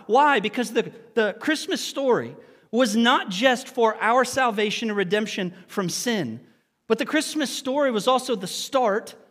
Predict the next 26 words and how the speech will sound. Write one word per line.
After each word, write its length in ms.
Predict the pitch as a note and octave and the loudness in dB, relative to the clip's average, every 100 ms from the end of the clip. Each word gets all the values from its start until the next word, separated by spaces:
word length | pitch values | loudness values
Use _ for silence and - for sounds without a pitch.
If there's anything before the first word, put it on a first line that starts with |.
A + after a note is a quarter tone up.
| _ _ - | _ _ -12
of 120 | E3+ | -10
creation 920 | - F3 D#3 F#3+ G#3 - D3 B2 C3+ D#3 | -6 -4 -4 -4 -6 -8 -8 -10 -10 -6
being 240 | D#3+ D3 | -4 -4
redeemed 640 | C#3 B2+ D3 D3 A#2 G#2+ G#2+ _ | -6 -6 -4 -4 -6 -10 -14 _
from 160 | - C3 | -10 -8
the 80 | |
effects 460 | A#2 - C3+ B2+ - | -8 -8 -10 -10 -14
of 100 | G#2 | -16
sin. 380 | - G2 F#2+ G#2+ _ _ _ _ _ _ | -16 -16 -18 -20 _ _ _ _ _ _
Y'all, 180 | D#3+ F#3+ | -4 0
that 200 | G3 G#3+ | 0 -2
matters. 680 | C#3+ F3 F#3+ A2 A2+ - - _ _ _ _ | -4 -4 -6 -10 -14 -16 -18 _ _ _ _
Look 160 | A#3 A#3+ | 0 0
at 80 | - | 0
this 220 | F3+ F3 | -2 0
in 100 | F3 | 0
Romans 320 | F3 F3+ D#3 | 0 0 -2
eight, 220 | E3+ E3+ | -2 -2
verses 320 | C#3+ D#3+ D3+ D3+ | -2 -4 -6 -10
twenty 240 | F3 E3 | -6 -6
through 220 | D#3 D#3 | -4 -8
twenty-two. 560 | C#3+ D#3 D3+ C#3 G3+ F#3 | -8 -6 -6 -6 -8 -8
Paul 260 | - G#3 | -4 -4
wrote 240 | G3 D3+ F#3+ | -2 -2 -2
of 140 | A#2+ | -6
this. 320 | A#2 A2+ - | -10 -12 -16